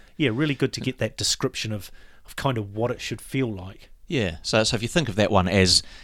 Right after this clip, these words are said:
Speaker 2: as you feel good, you, you feel like you're working hard, but you can keep going, and it's, you, you, you, you come out of it happy
Speaker 1: Yeah.
Speaker 2: at the end, you've done a good hard workout. But the, like I mentioned before, the problem with that level is that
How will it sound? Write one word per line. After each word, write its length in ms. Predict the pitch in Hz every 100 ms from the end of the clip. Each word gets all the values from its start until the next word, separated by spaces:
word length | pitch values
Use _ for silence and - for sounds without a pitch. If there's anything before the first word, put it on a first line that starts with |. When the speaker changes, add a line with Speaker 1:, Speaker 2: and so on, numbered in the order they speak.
| -
Speaker 2:
as 160 | 104 90
you 60 |
feel 300 | - 110 90
good, 220 | 85 85
you, 160 | 90 92
you 80 | 190
feel 180 | - 160
like 140 | 120
you're 100 | 110
working 240 | 101 98 95
hard, 400 | 101 101 98 90
but 120 | 78
you 60 | 90
can 120 | -
keep 220 | - 143
going, 460 | - 101 104 101 101
and 280 | 90 85 82
it's, 440 | - - - -
you, 120 | 92
you, 160 | 82 87
you, 180 | 92 85 - - -
you 80 | 104
come 180 | - 107
out 120 | 95
of 80 | 87
it 160 | 92 - -
happy 280 | - 110 98
Speaker 1:
Yeah. 60 | 87
Speaker 2:
at 60 | -
the 140 | 92
end, 100 | 92
you've 140 | 85 -
done 140 | 87
a 60 | 82
good 240 | - 101
hard 260 | 104 90 85
workout. 480 | 87 85 90 80 -
But 180 | - - - - - -
the, 160 | - 107
like 220 | 113 101
I 40 | 104
mentioned 260 | 101 -
before, 280 | 92 - 92
the 80 | 85
problem 300 | - 113 104
with 120 | 85
that 180 | 95 98
level 300 | 87 82 90
is 200 | 87 85
that 240 | 98 92